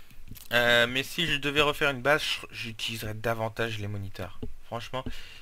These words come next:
euh, pareil, le moniteur, euh,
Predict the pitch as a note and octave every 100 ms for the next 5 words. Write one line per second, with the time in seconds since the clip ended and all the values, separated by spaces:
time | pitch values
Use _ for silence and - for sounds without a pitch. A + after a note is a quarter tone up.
0 | - A#2 A#2 A2+ A2+ A2 A2 G#2+ G#2 G#2
1 | G2+ - C#3+ C3+ C#3+ D3+ C3+ B2+ C3 B2+
2 | - C#3 B2+ A#2+ A#2 A2+ A2 G#2+ G#2 G2+
3 | F2+